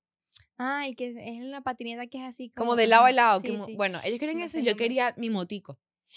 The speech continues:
Speaker 2: Y bueno, así me dieron, mi, mis papás sí eran buenos, de verdad. Me dieron mi motico,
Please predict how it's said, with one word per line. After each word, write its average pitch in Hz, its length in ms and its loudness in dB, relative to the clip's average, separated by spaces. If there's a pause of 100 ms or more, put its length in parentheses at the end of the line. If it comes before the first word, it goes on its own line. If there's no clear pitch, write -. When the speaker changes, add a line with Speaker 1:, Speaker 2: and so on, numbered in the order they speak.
(600)
Speaker 2:
Y 196 160 0
bueno, 160 200 -2
así 151 160 -10
me 170 140 -6
dieron, 185 200 -4
mi, 196 160 -10
mis 202 140 -10
papás 185 260 -10
sí 185 60 -10
eran 185 200 -12
buenos, 160 240 -12
de 160 60 -16
verdad. 156 320 -16 (280)
Me 214 100 6
dieron 214 160 6
mi 240 80 0
motico, 240 580 -4